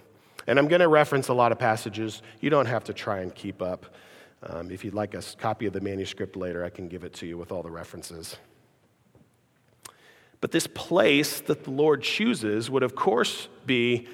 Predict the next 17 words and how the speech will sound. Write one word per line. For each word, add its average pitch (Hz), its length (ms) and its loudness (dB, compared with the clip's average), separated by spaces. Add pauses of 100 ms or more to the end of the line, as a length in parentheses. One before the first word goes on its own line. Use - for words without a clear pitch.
(340)
the 113 80 0
tabernacle 113 1000 2
in 107 140 -4
Jerusalem. 98 720 -4 (460)
Eventually, 107 400 -4
right, 107 260 -2
Solomon 113 400 -6
would 147 180 -8
build 90 220 -6
that. 90 240 -6 (520)
And 117 100 2
the 135 100 10
expectation 170 600 4
is 131 100 2
that 139 100 4
the 135 120 -6
Israelites 113 680 2